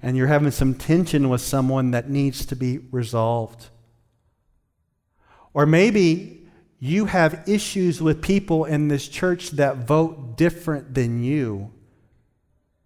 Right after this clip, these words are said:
and you clash with them, and so the best way you deal with them is walking way around them. Maybe there needs to be some reconciliation.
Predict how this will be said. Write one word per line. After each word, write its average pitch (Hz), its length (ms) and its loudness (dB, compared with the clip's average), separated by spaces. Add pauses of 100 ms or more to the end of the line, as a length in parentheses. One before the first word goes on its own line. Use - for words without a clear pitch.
(300)
and 139 160 0
you 139 80 2
clash 170 640 0
with 117 140 -6
them, 113 480 -4 (320)
and 127 100 -8
so 151 120 0
the 127 100 0
best 156 360 0
way 160 100 2
you 135 180 0
deal 160 260 2
with 143 160 0
them 120 280 -2 (220)
is 127 160 -4
walking 135 680 -2
way 180 560 4
around 147 480 2
them. 85 600 -8 (1300)
Maybe 147 400 2
there 120 120 0
needs 120 200 0
to 113 60 -4
be 123 100 0
some 117 220 0
reconciliation. 113 1000 -4